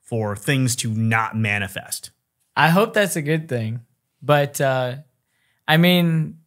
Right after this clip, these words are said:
Speaker 2: everywhere I go, no matter where it is, and it, it's a, it's a, you,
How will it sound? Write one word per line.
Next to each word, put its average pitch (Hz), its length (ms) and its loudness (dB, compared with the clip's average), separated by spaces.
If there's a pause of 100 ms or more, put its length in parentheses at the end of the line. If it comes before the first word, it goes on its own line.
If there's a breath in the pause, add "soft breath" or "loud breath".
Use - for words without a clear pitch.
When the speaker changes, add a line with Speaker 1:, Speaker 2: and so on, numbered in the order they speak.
(440)
Speaker 2:
everywhere 208 540 0
I 185 160 2
go, 139 640 0 (140)
no 143 160 0
matter 160 300 4
where 147 340 0
it 143 100 0
is, 120 440 -2 (140)
and 131 260 -4
it, 135 280 -6
it's 139 280 -4
a, 127 320 -2 (480 soft breath)
it's 139 280 -2
a, 135 400 -4
you, 127 160 -12